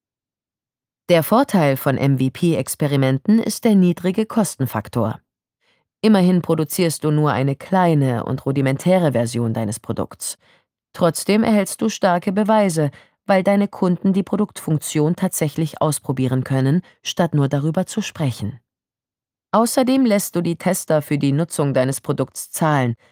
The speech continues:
auch wenn es sich nur um eine rudimentäre Version mit einem Merkmal handelt.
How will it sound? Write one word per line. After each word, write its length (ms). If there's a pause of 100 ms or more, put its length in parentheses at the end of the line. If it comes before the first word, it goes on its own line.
(220)
auch 220
wenn 120
es 140
sich 200
nur 200
um 100
eine 200
rudimentäre 800
Version 420
mit 160
einem 220
Merkmal 460
handelt. 480